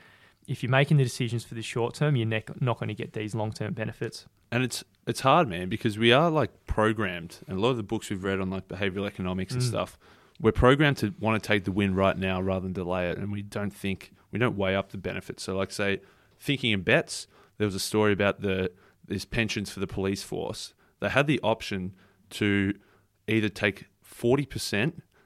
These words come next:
Speaker 2: and take it right now, or they have their full pension if they wait ten years to get it. And most people, like, took to have a lot, lot less taking it right now rather than delaying that the extra ten years. And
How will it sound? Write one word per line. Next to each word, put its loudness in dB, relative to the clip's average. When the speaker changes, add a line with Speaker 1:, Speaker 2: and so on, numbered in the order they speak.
Speaker 2:
and -4
take 2
it -2
right 4
now, 0
or 4
they 2
have -2
their -2
full -2
pension -6
if -8
they -2
wait -2
ten -4
years -2
to -10
get -4
it. -6
And -2
most 4
people, 2
like, 0
took -2
to 2
have 4
a 2
lot, 4
lot 2
less 0
taking -2
it 0
right 4
now 2
rather 4
than 0
delaying 0
that 0
the 0
extra -8
ten -4
years. -2
And 2